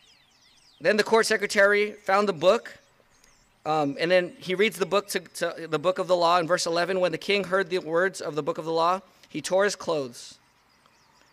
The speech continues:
So I want you to notice here with Josiah, he hears God's word and he humbles himself, and he cleans house. He cleans more than all of, more than all the other kings. Not only does he clean everything in, in Judah,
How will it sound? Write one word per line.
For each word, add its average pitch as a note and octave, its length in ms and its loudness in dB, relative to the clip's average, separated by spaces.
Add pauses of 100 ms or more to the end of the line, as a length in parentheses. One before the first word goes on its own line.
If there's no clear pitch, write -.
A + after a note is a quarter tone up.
(680)
So E3 120 -8
I F3 40 -2
want G#3 140 -2
you A3+ 60 0
to G#3 40 0
notice G3+ 280 0
here F#3+ 120 0
with E3+ 140 -4
Josiah, D#3 460 -2
he C#3+ 140 -8
hears G3 280 -2
God's F3 260 -2
word E3+ 200 -4
and D3+ 100 -4
he D3 60 -4
humbles D#3+ 340 -6
himself, A#2+ 480 -14 (300)
and D3+ 100 -8
he E3 80 -6
cleans G#3 380 -6
house. - 460 -4 (1500)
He D3+ 140 -10
cleans G3 380 -4
more F#3 360 0
than D#3+ 200 -4
all F3+ 440 0
of, E3 340 -4 (300)
more E3 260 -4
than F3 140 -8
all F3 200 0
the F#3 120 0
other F3+ 120 -2
kings. C#3+ 480 -10 (220)
Not F3+ 140 -4
only A#3 100 -2
does G#3+ 100 0
he F#3+ 60 -6
clean G#3+ 300 -4
everything G#3 420 2
in, F#3 160 -4
in E3+ 240 -6
Judah, G3 380 -4